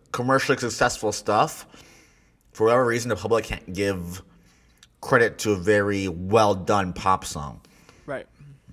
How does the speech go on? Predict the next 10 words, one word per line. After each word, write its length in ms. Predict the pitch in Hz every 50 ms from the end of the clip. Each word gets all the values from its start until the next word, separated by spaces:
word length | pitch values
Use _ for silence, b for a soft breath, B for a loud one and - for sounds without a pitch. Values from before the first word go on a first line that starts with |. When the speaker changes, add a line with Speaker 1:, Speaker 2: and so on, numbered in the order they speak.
| - _ _ _ _ _ _ _ _ _ _ _ _ _ _ _ _ _ _ _ _ _ _ _ _ _ _ _
Speaker 1:
And, 640 | 110 113 113 110 107 104 101 101 98 95 - - - - _ _ _ _ _ _ _ _ _ _ _ _ _ _ _ - -
but 360 | - 143 143 143 123 117 -
when 120 | 101 113 110
it 40 | -
comes 300 | 120 123 120 117 - -
to 140 | - 120
really 200 | 110 113 110 107
well 240 | 101 90 95 104 104
done 200 | 98 101 95 87
pop 520 | - - - 98 95 92 80 - - -